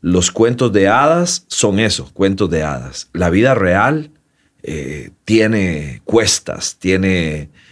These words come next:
caminos ásperos y yo tengo que aprender, no es que me deleito en ellos, tengo que aprender a enfrentar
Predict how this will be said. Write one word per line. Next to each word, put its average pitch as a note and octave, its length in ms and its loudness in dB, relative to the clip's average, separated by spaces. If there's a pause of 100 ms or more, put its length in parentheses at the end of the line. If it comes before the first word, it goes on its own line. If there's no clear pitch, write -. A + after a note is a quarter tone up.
(160)
caminos G#2 640 2
ásperos E2 640 -4
y G#2+ 80 -4
yo A#2 140 0
tengo D#3 240 0
que D3+ 100 0
aprender, A2 680 0
no F2+ 400 0
es B2+ 100 -2
que B2+ 400 0 (220)
me G#2+ 240 2
deleito G2+ 560 2
en D#2 80 -2
ellos, D2 420 -4 (380)
tengo D#3+ 260 2
que C#3+ 120 2
aprender F#2+ 840 0 (600)
a F#2 360 2
enfrentar F#2+ 1080 0